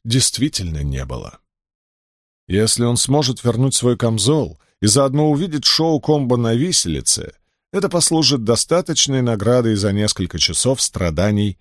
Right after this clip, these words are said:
и унижений. В то же время его терзала мысль, что немилость Господня подобна бездонной яме,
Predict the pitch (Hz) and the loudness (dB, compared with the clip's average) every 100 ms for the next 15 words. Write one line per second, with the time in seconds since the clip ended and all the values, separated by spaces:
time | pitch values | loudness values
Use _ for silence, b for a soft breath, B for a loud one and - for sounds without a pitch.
0 | _ 110 107 92 85 80 73 69 62 _ | _ 0 2 4 2 -2 -6 -10 -14 _
1 | _ _ _ _ _ _ _ - 208 185 | _ _ _ _ _ _ _ 0 2 2
2 | 151 175 170 156 151 170 143 110 160 151 | 2 2 4 4 2 0 0 2 2 4
3 | 135 156 190 - 87 78 - _ - - | 2 2 2 0 -2 -6 -12 _ -4 -2
4 | - 156 160 175 196 226 220 156 104 92 | 2 2 4 4 2 2 4 2 2 0
5 | 101 123 - - 139 104 87 65 62 _ | 2 2 0 0 2 2 -2 -8 -12 _
6 | - 113 123 202 196 165 143 123 104 110 | -4 0 2 2 2 0 2 2 2 0
7 | 117 110 98 90 82 73 65 67 | 0 0 0 0 -2 -4 -8 -12